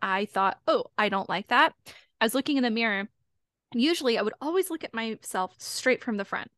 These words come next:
You know, like, I never thought about looking at different angles. Like, what kid does that, you know? And, um, I decided to look at myself from the side.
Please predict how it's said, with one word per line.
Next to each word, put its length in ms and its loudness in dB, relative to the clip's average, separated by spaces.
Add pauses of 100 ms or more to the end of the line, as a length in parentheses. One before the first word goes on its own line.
(120)
You 120 0
know, 120 4
like, 160 0
I 60 4
never 200 4
thought 240 6
about 220 0
looking 300 -8
at 60 -14
different 280 -12
angles. 320 -6
Like, 140 -2
what 140 -2
kid 260 0
does 220 0
that, 200 -4 (140)
you 140 0
know? 260 -2 (640)
And, 360 6
um, 320 4
I 120 6
decided 380 2
to 60 0
look 220 -4
at 80 -10
myself 380 -4
from 140 -4
the 60 -6
side. 500 0